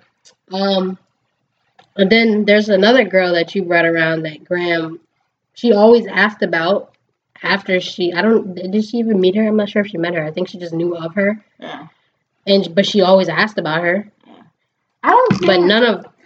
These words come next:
Speaker 2: I don't
Speaker 1: my relationships she has met these people or talked to them. Like,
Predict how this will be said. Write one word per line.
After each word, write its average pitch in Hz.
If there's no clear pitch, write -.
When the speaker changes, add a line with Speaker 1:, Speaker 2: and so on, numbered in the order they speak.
Speaker 2:
I 196
don't 190
Speaker 1:
my 226
relationships 180
she 196
has 165
met 160
these 165
people 180
or 165
talked 165
to 165
them. 147
Like, 147